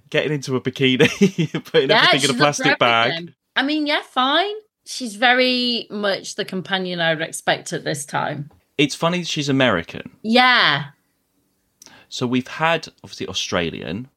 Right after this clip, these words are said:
Speaker 2: Is it because Doctor Who is now appealing globally, and so they're trying to make it more of a global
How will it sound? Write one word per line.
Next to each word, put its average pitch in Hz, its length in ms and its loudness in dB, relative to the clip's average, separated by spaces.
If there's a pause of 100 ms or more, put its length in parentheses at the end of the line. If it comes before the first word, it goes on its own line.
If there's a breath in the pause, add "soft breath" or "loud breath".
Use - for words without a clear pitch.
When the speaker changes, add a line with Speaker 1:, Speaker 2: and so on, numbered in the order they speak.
(240)
Speaker 2:
Is 294 180 2
it 330 80 -2
because 330 260 -4
Doctor 285 300 0
Who 269 180 2
is 240 140 0
now 226 460 2
appealing 214 560 0
globally, 143 720 -2 (180)
and 170 120 -6
so 196 120 0
they're 185 120 6
trying 180 240 4
to 180 80 4
make 165 240 0
it 160 80 -6
more 175 160 -2
of 165 100 -4
a 170 40 -6
global 160 720 -2